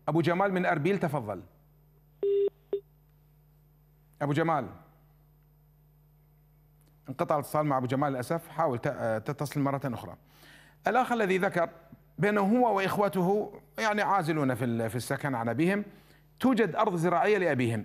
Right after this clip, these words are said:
استأجروها ولأبيهم ربع الوارد، يجوز ذلك؟ يجوز، نعم، يجوز الإجارة على النسب عند الإمام أحمد وبه نفتي،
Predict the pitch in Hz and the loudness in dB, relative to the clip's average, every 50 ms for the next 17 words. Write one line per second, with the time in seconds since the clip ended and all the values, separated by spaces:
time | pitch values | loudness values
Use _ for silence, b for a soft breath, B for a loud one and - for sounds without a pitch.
0 | - - - - 220 185 185 160 190 202 214 202 185 196 202 214 233 - - - | -8 -12 -6 -2 -2 0 2 2 2 2 4 4 4 2 2 2 0 -4 -10 -18
1 | - - - _ b b b b b b _ _ _ - 156 175 180 180 170 180 | -20 -20 -20 _ b b b b b b _ _ _ -2 2 2 4 4 4 4
2 | 175 190 180 170 240 233 226 214 196 180 185 214 185 175 170 214 220 208 196 180 | 2 2 2 4 4 6 6 6 4 4 4 2 2 2 2 4 4 4 6 6
3 | 175 165 147 135 123 110 98 98 - - - - 143 160 160 202 208 175 156 196 | 4 4 2 0 -2 -4 -8 -12 -16 -20 -8 -4 -2 0 2 2 2 4 4 2
4 | 202 214 226 220 220 - - - 190 160 165 131 95 - - - - - 147 135 | 2 2 2 0 -4 -8 -6 -4 -2 0 0 0 -2 -4 -8 -16 -8 -4 -4 -4
5 | 110 98 - - 127 139 139 180 202 175 175 170 - 160 135 175 175 165 151 139 | -4 -6 -8 -6 -4 -2 2 2 2 2 2 2 0 0 2 2 2 2 2 2
6 | 151 151 147 165 170 151 190 180 156 156 185 156 151 156 156 147 139 139 135 - | 2 2 0 0 0 0 -2 -2 -2 -2 -4 -2 -2 0 0 0 0 0 -2 -2
7 | - 185 175 180 175 151 135 135 135 135 117 - 180 190 196 | -2 0 0 0 0 2 0 0 0 -2 -2 -2 -2 -2 -4